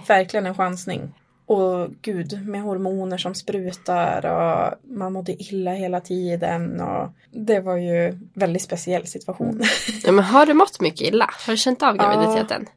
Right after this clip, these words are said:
Speaker 1: Ja, verkligen. Jag är inte en sån som spyr särskilt lätt. Så att, eh, jag, men jag mådde väldigt illa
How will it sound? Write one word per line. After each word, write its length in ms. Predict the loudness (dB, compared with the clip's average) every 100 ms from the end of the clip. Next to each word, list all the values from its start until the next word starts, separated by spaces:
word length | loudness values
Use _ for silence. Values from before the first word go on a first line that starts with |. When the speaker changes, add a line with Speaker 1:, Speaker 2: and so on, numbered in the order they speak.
| 4
Speaker 1:
Ja, 240 | 6 8
verkligen. 580 | 6 2 0 -2 -2 -6 -14 _ _ _
Jag 180 | 2 2
är 40 |
inte 280 | 2 -2 -4
en 100 | -4
sån 260 | -4 -4
som 200 | -4 -4
spyr 640 | -6 -10 _ -10 -8 -10 -8
särskilt 440 | -6 -4 -6 -6
lätt. 480 | -6 -6 _ -16 -16
Så 160 | -10 -8
att, 280 | -8 -8 -4
eh, 80 | -2 -2 -2 0
jag, 240 | 0 0
men 200 | -4 -4
jag 100 | -4
mådde 320 | -6 -4 -6
väldigt 460 | -4 -4 -4 -4 -6
illa 340 | -4 -2 -4